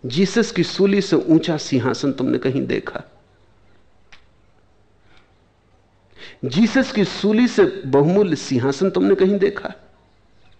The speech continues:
मृत्यु महाजीवन का द्वार बन गई। इधर अहंकार गया,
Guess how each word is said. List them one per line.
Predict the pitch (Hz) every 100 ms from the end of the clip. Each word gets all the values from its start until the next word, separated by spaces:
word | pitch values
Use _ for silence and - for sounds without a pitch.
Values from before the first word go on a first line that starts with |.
| _ - _ _ _ _ _ _ _ _ _ _ _ _ _ _ _ _ _ _ _ _ - _ _ _ _ _ _
मृत्यु | 127 127 143 156 - 117 98
महाजीवन | 104 110 110 101 104 110 113
का | 110 107
द्वार | 104 104 123
बन | 131 -
गई। | - - - - - _ _ _ _ _ _ _ _ _ _ _ _ _ _ _ _ _ _ _ _ _
इधर | 135 123 -
अहंकार | 123 120 123 123 127
गया, | 120 107 107